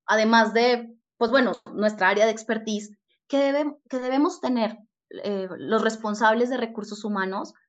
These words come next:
para pensar de forma más integral en, en el negocio? ¿Qué, cuáles son esos conocimientos? Y tú, que eres una persona que le gusta a estar, eh, habilitando, compartiendo y actualizándose,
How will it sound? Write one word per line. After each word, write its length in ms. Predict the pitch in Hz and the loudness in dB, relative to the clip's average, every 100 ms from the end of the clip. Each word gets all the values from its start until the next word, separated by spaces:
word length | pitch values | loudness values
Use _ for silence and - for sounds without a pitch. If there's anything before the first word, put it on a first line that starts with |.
| _ _ _ - | _ _ _ -4
para 340 | 254 262 254 - | 0 0 -2 4
pensar 520 | 247 240 - 254 262 | 4 4 2 0 0
de 100 | 285 | -4
forma 280 | 285 262 269 | -2 0 4
más 260 | 262 262 | 2 2
integral 520 | 254 247 208 208 196 185 | -4 -2 0 0 0 -2
en, 160 | 180 | -6
en 80 | 190 | -8
el 120 | 185 | -8
negocio? 400 | 180 165 160 - _ _ _ | -6 -6 -10 -16 _ _ _
¿Qué, 200 | 233 233 - | -10 -8 -2
cuáles 240 | 277 311 | 0 2
son 120 | 320 | 0
esos 200 | 320 320 | -2 -4
conocimientos? 720 | 294 254 240 202 214 208 170 - | -2 -2 -2 -2 -2 -4 -6 -8
Y 200 | 196 - | -10 -2
tú, 160 | 240 | -2
que 100 | 277 | 0
eres 120 | 320 | -4
una 140 | 262 247 | -4 -8
persona 420 | 233 202 214 - _ _ _ _ | -8 -6 -6 -8 _ _ _ _
que 100 | 233 | 0
le 120 | 220 | 0
gusta 520 | 208 285 320 311 214 220 _ - - | 0 0 0 -2 -10 -10 _ -14 -4
a 80 | 233 | -4
estar, 320 | 226 208 208 | 0 -2 -2
eh, 360 | 214 214 208 202 _ _ _ - | -4 -4 -6 -8 _ _ _ -2
habilitando, 1040 | 220 214 202 208 233 233 208 202 196 - | 0 2 -2 2 4 4 0 -2 -4 -10
compartiendo 1000 | - 202 208 185 - 240 233 226 196 196 202 | -2 -2 0 -4 -2 -2 0 0 -2 -4 0
y 80 | 233 | 0
actualizándose, 800 | 226 196 185 208 202 202 - | 0 -4 -4 -6 -6 -6 -10